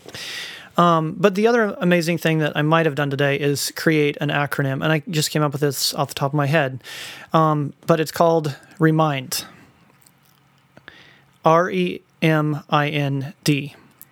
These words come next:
remind. And I'd like to think that it's maybe an acronym for the type of leader that I would like to see in the office again. I'd like to see a leader that practices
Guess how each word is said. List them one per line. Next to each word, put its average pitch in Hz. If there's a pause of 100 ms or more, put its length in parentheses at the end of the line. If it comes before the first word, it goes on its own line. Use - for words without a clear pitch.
(220)
remind. 170
And 175
I'd 180
like 247
to 247
think 208 (600)
that 170 (100)
it's 180
maybe 214
an 202
acronym 170
for -
the 151
type 180
of 135
leader 147
that 147
I 147
would 143
like 139
to 143
see 143 (380)
in 160
the 156
office 147
again. 135 (640)
I'd 180
like 214
to 202
see 202
a 170
leader 165
that 156
practices 160